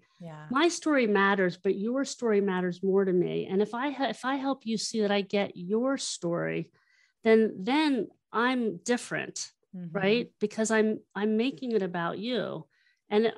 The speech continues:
Speaker 2: and I need to understand to be able to solve anyway. So it, when you're doing that reflection, you're telling the person their own story, and that's really powerful.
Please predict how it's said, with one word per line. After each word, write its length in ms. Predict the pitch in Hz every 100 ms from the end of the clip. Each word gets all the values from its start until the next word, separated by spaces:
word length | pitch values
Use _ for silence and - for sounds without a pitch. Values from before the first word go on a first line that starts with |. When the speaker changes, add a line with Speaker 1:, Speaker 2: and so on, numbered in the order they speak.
| -
Speaker 2:
and 100 | 208
I 140 | 214
need 360 | 214 247 294 -
to 80 | 220
understand 540 | 190 190 - 202 196
to 60 | 185
be 80 |
able 140 | 202 190
to 80 | 180
solve 420 | - 190 175 170
anyway. 600 | 226 262 151 151 160 190 _ _ _ _
So 640 | - 220 220 214 202 - -
it, 80 |
when 260 | 233 233 226
you're 140 | 226
doing 440 | 196 240 254 254 214
that 200 | 190 -
reflection, 720 | 180 - 196 190 - 175 175
you're 160 | 202 208
telling 440 | 208 - 240 240
the 80 | 208
person 400 | - 196 - 190
their 160 | 175 170
own 160 | 175
story, 480 | 175 - 196 190 196
and 140 | 190 196
that's 260 | 190 - 180
really 400 | 190 196 190 180
powerful. 760 | 180 170 156 160 - - -